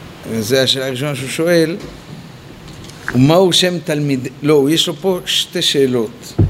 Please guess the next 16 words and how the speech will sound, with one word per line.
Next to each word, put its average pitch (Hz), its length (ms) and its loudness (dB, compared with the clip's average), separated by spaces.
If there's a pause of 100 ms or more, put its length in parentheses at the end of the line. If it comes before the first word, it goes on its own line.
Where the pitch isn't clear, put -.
(480)
"מהו 156 320 2
שם 165 320 -2
תלמידי 135 420 2
בלעם?" 120 520 2 (1300)
כי 127 100 -2
מה 139 160 6
נלמד, 139 340 4 (140)
מה 123 400 -2
נלמד 139 300 0
ממנו? 117 420 0
כבר 113 120 -6
דיברנו 135 360 2
על 127 60 -2
זה 123 100 -4
שנה 127 200 -4
שעברה, 139 580 0